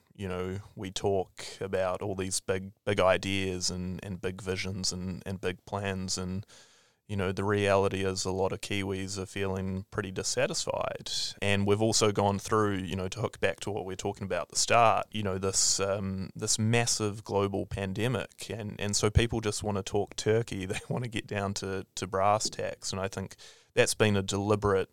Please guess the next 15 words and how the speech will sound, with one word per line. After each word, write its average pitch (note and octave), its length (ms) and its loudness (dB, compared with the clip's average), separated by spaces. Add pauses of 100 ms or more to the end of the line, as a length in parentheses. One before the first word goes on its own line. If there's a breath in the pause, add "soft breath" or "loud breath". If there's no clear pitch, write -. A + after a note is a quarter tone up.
strategy F#2+ 1040 2 (200)
for - 160 -6
Hipkins, - 720 0
you - 80 -4
know, G2 260 -4 (340)
part G2 200 0
of F#2 80 -2
that F#2+ 180 -2
reset. - 720 -4 (500 soft breath)
And A2 180 4
then G2+ 600 4
for - 200 0
Luxon, G#2+ 560 6
it's, - 560 4 (280)
yeah, F#2+ 320 2